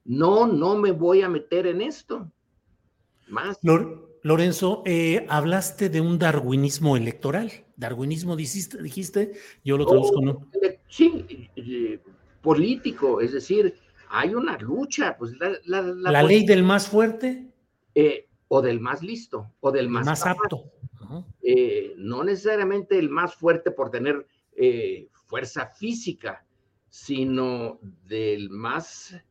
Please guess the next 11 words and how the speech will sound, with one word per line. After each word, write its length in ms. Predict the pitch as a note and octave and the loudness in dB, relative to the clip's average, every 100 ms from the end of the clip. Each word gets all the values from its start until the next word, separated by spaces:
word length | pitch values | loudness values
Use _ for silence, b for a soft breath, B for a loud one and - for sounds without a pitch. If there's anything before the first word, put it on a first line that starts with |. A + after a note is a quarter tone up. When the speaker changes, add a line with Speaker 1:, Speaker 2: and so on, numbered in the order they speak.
| _ _ _ _ - | _ _ _ _ -10
Speaker 1:
capaz 460 | B2 - C#3+ D3+ | -10 -4 -4 2
de 180 | D#3+ - | 0 0
comprender 1120 | D3+ D#3 E3 - D#3 D3 C3+ C3 F#3 G3 F3+ - - - | 2 4 2 4 4 4 2 4 4 4 -2 -8 -18 -10
la 220 | A#2+ C3 | -4 -4
complejidad 920 | - D#3 D3+ D3 - C3 B2 F3+ F#3+ - _ _ _ _ _ _ | 0 -2 0 -2 -2 -4 0 0 0 -4 _ _ _ _ _ _
de 800 | G#2+ A2 C3 B2 A#2+ A#2 A2 - | -14 2 6 6 4 0 -2 -8
las 240 | A#2+ A2+ - | -6 -6 -2
fuerzas 400 | E3+ F3+ F#3+ - | 4 6 4 -2
políticas 600 | E3 D3+ F3 E3+ D#3 C#3+ | 0 0 0 0 -2 -2
en 180 | B2 G#2+ | -4 0
pugna, 420 | G3+ F#3 E3 - | -2 0 -2 -6